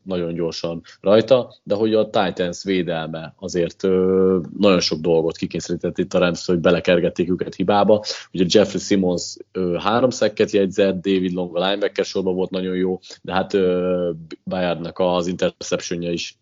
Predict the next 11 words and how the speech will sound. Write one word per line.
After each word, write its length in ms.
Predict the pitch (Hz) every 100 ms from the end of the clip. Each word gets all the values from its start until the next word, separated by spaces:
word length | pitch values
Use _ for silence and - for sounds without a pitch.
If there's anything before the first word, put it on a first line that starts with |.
| _
pick 180 | - 101
six-szel 420 | - 82 - 82
pontosabban, 640 | - 85 - - 85 85 82 - -
és 160 | - -
élményszámba 640 | 208 101 95 98 95 95
ment, 300 | 101 104 92
úgyhogy 280 | 107 - 107
mind, 320 | 113 107 104
mind 140 | 107 101
a 60 |
három 340 | 98 95 80